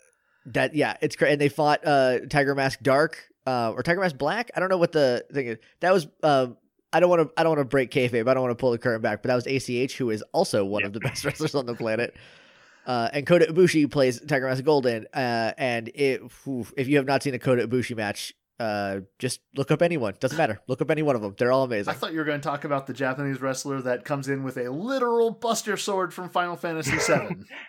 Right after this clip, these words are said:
Speaker 2: Oh, and his best friend
Speaker 1: Um,
Speaker 2: Raptor,
Speaker 1: I mean,
Speaker 2: an animatronic
Speaker 3: Yeah.
Speaker 2: dinosaur.
Speaker 1: and <laughs>
Speaker 3: Yeah.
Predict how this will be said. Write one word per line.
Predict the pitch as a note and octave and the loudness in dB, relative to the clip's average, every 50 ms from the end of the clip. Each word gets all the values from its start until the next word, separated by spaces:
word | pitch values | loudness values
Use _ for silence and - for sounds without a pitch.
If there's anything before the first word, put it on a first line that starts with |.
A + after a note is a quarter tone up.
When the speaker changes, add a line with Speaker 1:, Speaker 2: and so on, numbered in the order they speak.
| - _ - | -14 _ 0
Speaker 2:
Oh, | E3 D#3+ D3+ | 0 2 2
and | D3+ D3 | 4 4
his | D#3 D#3 - | 4 2 4
best | - E3+ D#3+ D#3+ - - G3 | 8 8 8 8 8 4 0
friend | A3+ E3+ D3+ D3+ C3 A#2 | 4 4 4 4 4 2
Speaker 1:
Um, | |
Speaker 2:
Raptor, | A2+ B2+ C3+ D3 - - - - - | 2 2 2 2 0 -2 0 2 2
Speaker 1:
I | D#4 | 2
mean, | C#4 A#3 A3 - _ _ _ _ _ _ _ - | 0 -2 -8 -14 _ _ _ _ _ _ _ -6
Speaker 2:
an | B2 - | -4 -2
animatronic | B2 D3 D3+ D3 F3 E3+ - - - G#3+ G3 G#3 F3+ C#3 | 2 2 2 2 2 0 0 4 4 6 4 4 4 6
Speaker 3:
Yeah. | - D#3+ E3 D3 | 8 8 8 8
Speaker 2:
dinosaur. | B2+ B3+ - - - D#4+ A#3 E4+ D#4+ F3 - | 8 6 4 6 6 6 8 8 8 6 6
Speaker 1:
and | - F3 D3 B2 A#2 - - - - G3 - G#3 G#3+ D#3 A3 - | 2 0 0 0 -2 -4 -6 -6 -4 -2 2 2 2 2 2 0
<laughs> | - | 2
Speaker 3:
Yeah. | D#3+ D#3 B2+ G2+ - | 2 2 0 0 -4